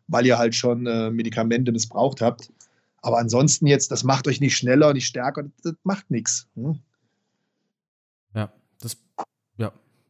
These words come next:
Speaker 2: ja. Mal schauen, wie es da weitergeht. Gut. Mm, wir haben kommendes Wochenende ein U-F-C-Event übrigens. Ich freue mich auf das Main-Event.
Speaker 1: Ja, ich,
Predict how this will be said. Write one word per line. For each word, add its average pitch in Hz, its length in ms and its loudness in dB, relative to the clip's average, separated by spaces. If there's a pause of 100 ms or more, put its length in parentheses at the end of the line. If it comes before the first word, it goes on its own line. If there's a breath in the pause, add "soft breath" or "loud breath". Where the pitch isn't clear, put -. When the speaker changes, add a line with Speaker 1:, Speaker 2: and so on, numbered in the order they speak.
(160)
Speaker 2:
ja. 170 200 -2 (1300)
Mal 143 100 0
schauen, 196 260 4
wie 202 40 4
es 185 100 0
da 190 180 2
weitergeht. 107 600 -2 (1300)
Gut. 190 360 0 (680)
Mm, 156 360 -2
wir 156 80 4
haben 226 120 2
kommendes 226 320 0
Wochenende 185 400 2
ein 139 100 -2
U-F-C-Event 139 600 -2
übrigens. 113 520 -6 (1200)
Ich 123 140 -6
freue 151 140 2
mich 131 200 4
auf 104 120 -4
das 107 160 -6
Main-Event. 98 600 -2 (1300)
Speaker 1:
Ja, 123 420 2
ich, 135 240 -6